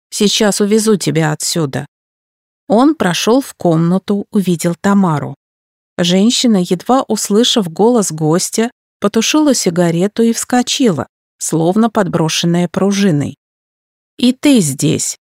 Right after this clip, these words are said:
как-то совсем не сердясь, сказал Автандил. «Смотри, чтобы твои девочки нашего гостя не обижали.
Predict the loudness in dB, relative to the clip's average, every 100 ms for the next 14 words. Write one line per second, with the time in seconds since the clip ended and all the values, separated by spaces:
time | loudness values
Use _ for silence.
0 | _ -4 -2 -2 -4 -2 -4 0 2 2
1 | 0 -2 -4 -2 0 -2 -6 -4 -4 -2
2 | -4 -4 -4 0 2 2 -2 -6 -8 _
3 | _ _ _ _ _ -2 2 2 2 2
4 | 2 0 -2 -2 0 0 2 2 2 2
5 | 2 2 2 -2 -4 -2 0 0 0 0
6 | -2 0 0 0 2 2 4 2 2 0
7 | 0 0 0 -2